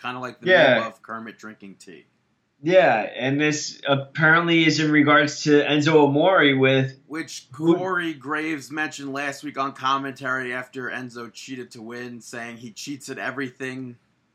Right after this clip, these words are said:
Speaker 1: I believe he even, he might have even said he cheats on his girlfriend.
Speaker 2: Yeah, I mean, I'm like, first off, I'm sh-,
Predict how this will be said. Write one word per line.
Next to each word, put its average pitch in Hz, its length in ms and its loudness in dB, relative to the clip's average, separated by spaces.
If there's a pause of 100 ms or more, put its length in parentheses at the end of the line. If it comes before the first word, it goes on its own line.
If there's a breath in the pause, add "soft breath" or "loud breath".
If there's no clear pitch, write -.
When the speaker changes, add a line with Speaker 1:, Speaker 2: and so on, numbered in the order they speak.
(160)
Speaker 1:
I 107 100 -18
believe 123 420 -10
he 139 100 -8
even, 120 280 -10
he 120 120 -16
might 123 260 -4
have 139 140 -6
even 127 220 -10
said 135 160 -12
he 120 100 -14
cheats - 460 -16
on 117 160 -10
his 101 160 -18
girlfriend. 151 560 -12 (960)
Speaker 2:
Yeah, 147 420 4
I 123 180 4
mean, 131 540 0 (560)
I'm 160 640 2 (180)
like, 147 720 4 (680)
first 240 340 4
off, 208 300 6
I'm 165 300 2
sh-, - 420 -14